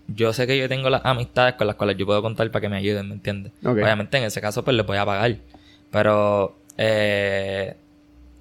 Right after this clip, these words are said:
Speaker 1: yo ahora mismo lo hago solo porque, como te dije, como que no, simplemente quiero seguir ahorrando para poder cre-, continuar creciendo mi marca.
Speaker 2: Ujú. Sí, sí, investing in yourself, en la
Speaker 1: Exacto.
Speaker 2: marca.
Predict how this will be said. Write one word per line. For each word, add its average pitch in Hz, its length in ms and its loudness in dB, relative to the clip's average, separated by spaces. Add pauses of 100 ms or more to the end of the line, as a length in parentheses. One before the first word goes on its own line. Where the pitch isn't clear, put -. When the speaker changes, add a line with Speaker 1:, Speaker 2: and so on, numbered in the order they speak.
(280)
Speaker 1:
yo 104 180 0
ahora 120 140 4
mismo 151 180 4
lo 143 60 6
hago 127 160 4
solo 143 380 4
porque, 110 360 0
como 104 220 -2
te 104 80 0
dije, 107 220 0
como 104 160 -12
que 98 140 -10 (200)
no, 117 760 -2 (360)
simplemente 127 480 -2
quiero 120 140 2
seguir 131 200 2
ahorrando 135 300 0
para 110 160 0
poder 107 260 -2
cre-, 113 220 -2 (300)
continuar 117 500 -4
creciendo 113 400 -4
mi 104 80 -6
marca. 104 380 -6 (100)
Speaker 2:
Ujú. 135 300 -2 (720)
Sí, 156 180 4
sí, 143 180 4
investing 131 480 2
in 143 100 2
yourself, 131 320 2
en 131 40 0
la 117 60 2
Speaker 1:
Exacto. 117 300 4
Speaker 2:
marca. 123 480 2